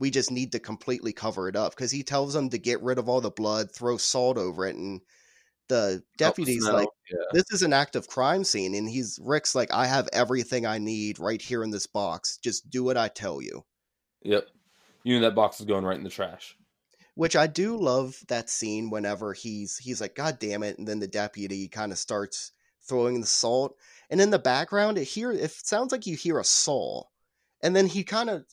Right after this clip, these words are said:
Speaker 1: stops, and the sh-, deputy kinda stops, and he looks around a little bit, and he goes back to throwing salt, and you hear it again. Well, it's because Tommy Jarvis has snuck beside the cop car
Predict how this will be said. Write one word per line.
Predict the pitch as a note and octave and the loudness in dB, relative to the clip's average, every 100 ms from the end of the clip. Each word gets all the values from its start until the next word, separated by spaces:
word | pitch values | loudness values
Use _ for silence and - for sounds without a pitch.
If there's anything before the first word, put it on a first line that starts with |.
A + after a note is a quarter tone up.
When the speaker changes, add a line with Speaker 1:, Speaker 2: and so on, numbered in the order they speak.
| - | -14
Speaker 1:
stops, | - - F#3 F#3+ F#3+ F#3 | -12 -6 -4 -4 -6 -8
and | C#3 | -8
the | C#3 | -6
sh-, | - - - | -8 -10 -4
deputy | E3 F#3 E3+ | -4 -2 -6
kinda | E3 D3 | -6 -4
stops, | - C#3 - | -2 -4 -4
and | C3 | -8
he | |
looks | B2 C#3+ C3+ | -8 -8 -6
around | B2+ C3 | -6 -6
a | |
little | C3 C3 | -6 -6
bit, | C3+ C3+ C3+ - _ _ _ _ _ | -4 -6 -6 -10 _ _ _ _ _
and | C#3+ | 0
he | |
goes | D3 D3+ | 0 2
back | D3 D3 | 2 0
to | C#3 | -6
throwing | C#3 C#3 B2+ | 0 0 0
salt, | D#3 D3+ | 2 2
and | G2+ | 0
you | |
hear | - F3+ F3+ | 0 4 4
it | |
again. | A#2 D3 D3+ A#2+ G#2+ - - _ - | 2 0 2 2 -2 -10 -20 _ 0
Well, | |
it's | A3+ | 0
because | - A#3 - | 2 2 0
Tommy | - A#3 B3 G#3+ | 0 0 0 -2
Jarvis | C3+ C#3 E3 D#3 B2 - - D3 | 0 2 0 0 0 0 -2 -2
has | D3+ C3+ A#2+ A#2+ - - | -2 2 0 0 -4 -6
snuck | - - - E3+ D#3+ G3 - - _ _ _ _ _ _ _ _ _ - - D3 | 0 2 2 4 4 2 -6 -20 _ _ _ _ _ _ _ _ _ -20 -10 -2
beside | E3+ - D#3+ F#3 G3 | 4 6 6 4 0
the | |
cop | F#3+ D#3+ F#3 - | 0 0 0 -2
car | C#3+ A2+ A2 | -2 0 -2